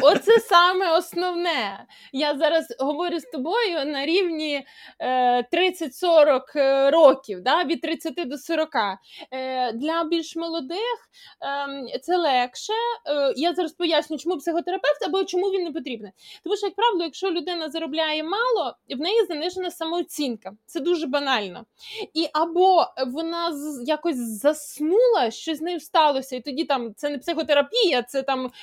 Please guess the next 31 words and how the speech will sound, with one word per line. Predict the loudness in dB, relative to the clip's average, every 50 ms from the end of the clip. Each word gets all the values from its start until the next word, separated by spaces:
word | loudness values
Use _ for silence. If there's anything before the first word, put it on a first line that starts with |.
| -8 -4
один, | -2 -2 0 -2 -2 -2 -2 -4 -4 -4
е, | -2 -4 -4 -4 -6
т-, | -8 -8 -6
т-, | -4 -2
і | -2 0 0 -2 -2
просто | 0 -2 -2 -2 -4 -10 -12 _ _ _ _
там | -4 -4 -4 0
кар'єрний | 0 -2 0 0 -2 -4 -4
консультант | -6 -6 -8 0 2 2 2 2
каже: | 0 -2 -2 -2 -8 _ -8
"Ну, | -6 -4 -4 -6 -8 -8
ти | -6 -6
взагалі | 0 2 2 2 4 2 0 0 0
жахливо | -2 -4 -4 -4 -6 -6 -4 -4
недоплачений, | -6 -6 -6 -4 0 2 2 2 2 0 -4 -2 -2 0 0
робиш | 0 0 0 0 -4 -4
дуже | -4 -4 -4 -2
багато". | -2 0 0 0 -2 -2 -6 -10
В | -6 -6
мене | -4 -4 -2 -2 -4 -4
такий | -4 -6 -6 -4 -2 -4 -4
кейс | -2 -4 -4 -4 -2 -2 -4
був, | 2 4 4 6 6 4 2 0 -2 -8 _ _ _ _ _ -20 -20 -20 -8 -6
дуже | 0 6 8 8 8 8 6 2 -2 -2
офігенний. | -8 -6 -2 -4 -4 -4 -2 -6 -4 -4 -4 -6 -6 -10 -12 -14 -16 _ _ _ -20 -20 -20 -20 -20 -20 _ _
Чува-, | -2 2 2 2 2 2 0 -2 -2 0 0 0 -2 -4 -4 -4
е, | -2 -2 -2 -2 -2 -2
молода | -2 -2 -2 -2 0 2 0 2
людина, | 2 0 -2 -2 -2 -2 0 -2 -2 -2 -4 -6 -8 -6
е, | -6 -4 -4 -6
значить, | -6 -6 -8 -8 -8 -8 -8 -8 -10 -10 -14